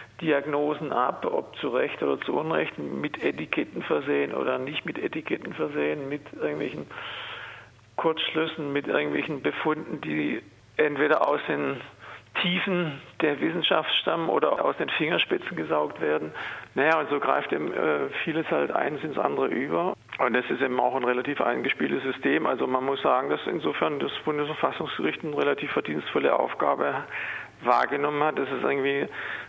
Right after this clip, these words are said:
sich da so ein bisschen als, als Nussknacker erweist und damit auch eine gewisse Rechtsprechung, äh,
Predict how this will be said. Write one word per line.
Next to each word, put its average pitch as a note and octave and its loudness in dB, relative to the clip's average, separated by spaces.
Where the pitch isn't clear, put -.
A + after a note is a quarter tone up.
sich - -2
da - 4
so C#3 0
ein B2+ -2
bisschen C#3 -2
als, C3 4
als B2+ 2
Nussknacker D3 2
erweist B2 2
und C3 0
damit - 2
auch B2+ 6
eine C3+ 2
gewisse C3 0
Rechtsprechung, C3+ 0
äh, C3+ 2